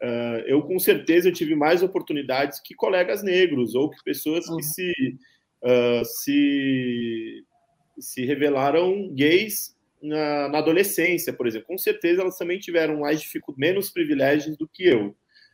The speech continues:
Speaker 1: Mas um ponto que você trouxe, em conversa com os nossos clientes e nossas empresas, muitas vezes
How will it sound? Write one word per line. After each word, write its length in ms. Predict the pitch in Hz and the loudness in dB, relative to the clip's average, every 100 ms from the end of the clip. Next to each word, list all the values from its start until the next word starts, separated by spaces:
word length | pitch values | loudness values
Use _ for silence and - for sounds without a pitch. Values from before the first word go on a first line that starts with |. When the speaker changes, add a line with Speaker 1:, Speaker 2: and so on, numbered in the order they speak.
| _ _ _ | _ _ _
Speaker 1:
Mas 220 | - 151 - | 2 4 4
um 160 | 247 | 4
ponto 260 | 214 196 - | 4 2 2
que 60 | |
você 260 | 156 151 127 | 0 0 0
trouxe, 480 | 127 147 196 185 151 | 0 4 4 4 0
em 40 | |
conversa 600 | 196 220 185 156 147 135 | -2 -2 2 2 2 -4
com 140 | 139 131 | -6 -8
os 80 | 123 | -4
nossos 300 | 123 - - | -6 -6 -6
clientes 420 | 113 147 151 - | -2 -2 -4 -6
e 40 | |
nossas 340 | 117 120 117 107 | -8 -8 -12 -14
empresas, 580 | 104 117 156 156 123 | -10 -2 -2 -2 -4
muitas 440 | 127 170 202 135 - | -8 -6 -4 -4 -2
vezes 580 | 135 185 135 104 - | 2 2 0 -10 -18